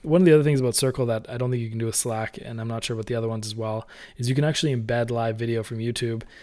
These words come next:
and a whole bunch of other content. You can embed just, like, a huge list of, of t-, content right into Circle. So if you were doing, like, a live kinda community thing, you can embed it right into the community and then have people comment and engage,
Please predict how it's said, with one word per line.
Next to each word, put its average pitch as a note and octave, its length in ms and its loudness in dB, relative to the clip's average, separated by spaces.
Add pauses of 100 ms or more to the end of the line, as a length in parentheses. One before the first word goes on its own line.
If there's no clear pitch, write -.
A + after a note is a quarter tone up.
(100)
and A#2 100 -8
a A2 40 -6
whole C#3 140 4
bunch C#3+ 200 2
of A#2+ 100 0
other A2+ 280 -2 (320)
content. A#2 400 -4
You A2 80 -8
can A2+ 160 -6
embed A#2+ 280 0
just, B2 200 -2
like, G#2+ 240 -6
a A2+ 100 -10
huge B2 320 -2
list A#2+ 240 0
of, G#2+ 180 -8 (600)
of A2 180 -8
t-, C3 300 -10
content A#2 540 -4
right B2+ 220 2
into A#2+ 220 -2
Circle. A2+ 340 -2
So A2 240 -2
if A2 120 -6
you A#2+ 80 -2
were A#2 60 -2
doing, A#2 280 -2
like, A2 160 -6
a A2+ 60 -6
live A2 560 -4 (240)
kinda A#2+ 180 -6
community D3 380 2
thing, C3+ 280 0
you B2 120 0
can A2+ 220 -4
embed A#2 180 0
it B2 180 -2
right B2 240 -4
into A#2+ 180 -6
the A2+ 120 -4
community A#2 400 -4
and A2 100 -4
then G#2+ 80 -6
have A2 160 -6
people A2 200 -8
comment A2+ 440 -6
and A2 80 -8
engage, G#2+ 420 -6